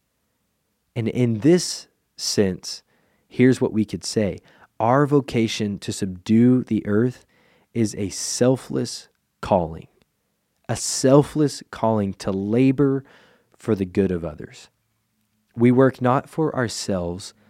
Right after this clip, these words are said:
but toward that which is very good for all people.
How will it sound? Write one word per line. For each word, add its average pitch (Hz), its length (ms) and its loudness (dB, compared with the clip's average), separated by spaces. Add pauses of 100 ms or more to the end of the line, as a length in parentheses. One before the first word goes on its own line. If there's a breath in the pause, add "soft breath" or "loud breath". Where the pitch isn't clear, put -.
(420 soft breath)
but - 200 -8
toward 110 360 -2
that 113 340 -2
which 107 240 -10
is 87 180 -12 (120)
very 110 840 -2 (140)
good 92 420 -4 (640)
for - 300 -2 (120)
all 101 220 2
people. - 560 -14